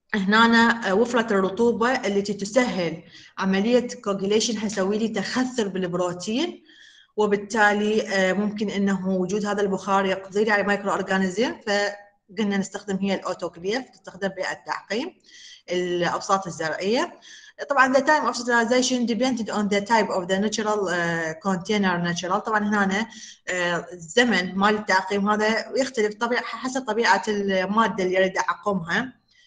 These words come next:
ف for example, the media, the، آه، in test tube require ten minutes، يعني الميديا التي تحتوي على،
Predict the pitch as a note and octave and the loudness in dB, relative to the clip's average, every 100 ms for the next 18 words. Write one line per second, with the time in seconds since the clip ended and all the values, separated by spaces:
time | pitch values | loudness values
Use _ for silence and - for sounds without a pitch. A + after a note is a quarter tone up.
0 | _ _ _ - B3 B3+ C4 A3+ C4+ C4 | _ _ _ -4 -2 0 -2 2 4 4
1 | G#3 G3+ G#3+ G#3+ G#3 A#3+ A#3 G#3+ G3+ G3 | 4 4 4 2 2 2 4 4 4 4
2 | G3 G3 - F#3 F#3 F3+ A3+ A3 - A3 | 4 4 0 -2 -2 -2 0 0 0 0
3 | C4 C4+ - G#3+ G#3 G3+ G3+ F#3+ F#3+ A3 | 2 2 0 -4 0 0 2 0 -2 0
4 | A3 G#3+ G#3 G#3 G3+ - - _ _ _ | 2 4 4 2 -2 -12 -20 _ _ _
5 | - B3+ A3+ A#3 C4 C4 - - - - | -4 2 4 4 0 -6 -14 -20 -20 -10
6 | F#3 F#3 G3+ C#4+ - G3+ G3 G#3 G#3 G#3+ | -2 0 0 -2 0 2 2 2 2 4
7 | A3+ F#3 F#3 G3+ A#3 - - _ _ _ | 4 2 2 0 -2 -8 -18 _ _ _
8 | _ _ _ _ _ G#3+ G3 G#3+ - G3 | _ _ _ _ _ -2 -2 -2 0 2
9 | G3 F3+ F3+ F#3 | 4 4 2 0